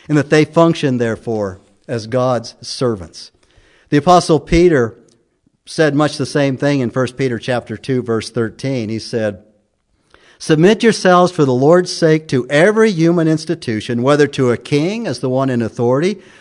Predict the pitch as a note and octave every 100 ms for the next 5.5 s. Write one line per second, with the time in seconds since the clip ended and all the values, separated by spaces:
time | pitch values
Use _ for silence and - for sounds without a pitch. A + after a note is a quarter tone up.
0 | - D#3+ D#3+ D#3 A#2+ C#3+ D#3+ F3 G3 A3
1 | - D#3 B2+ - D3 D#3+ D#3+ D#3 D#3+ D#3
2 | E3+ G3+ C3+ C3 C3 - A#3 C4 - A#3+
3 | A3+ E3 D#3+ C3+ A#2 A2+ A2 A#2+ D3 -
4 | - - E3+ E3 D#3+ E3 - C4 C#4 G3+
5 | D3 D3+ F3+ -